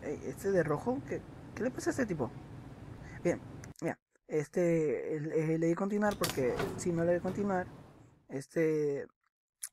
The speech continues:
no se guarda el día. Eh, entonces seguimos, eh, con el día veintitrés, el siguiente episodio.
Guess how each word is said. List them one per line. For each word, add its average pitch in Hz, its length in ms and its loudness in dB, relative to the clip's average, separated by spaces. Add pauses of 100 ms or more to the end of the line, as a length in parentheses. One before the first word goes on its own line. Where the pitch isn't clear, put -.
(120)
no 180 180 4
se 170 100 -2
guarda 175 220 4
el 170 80 2
día. - 180 -6 (840)
Eh, 175 320 2 (720)
entonces 160 640 -2
seguimos, 165 460 0
eh, 156 160 -4
con 156 200 -2
el 156 240 -2
día 196 320 6
veintitrés, 185 640 4
el 175 80 -2
siguiente 165 240 0
episodio. 104 340 -6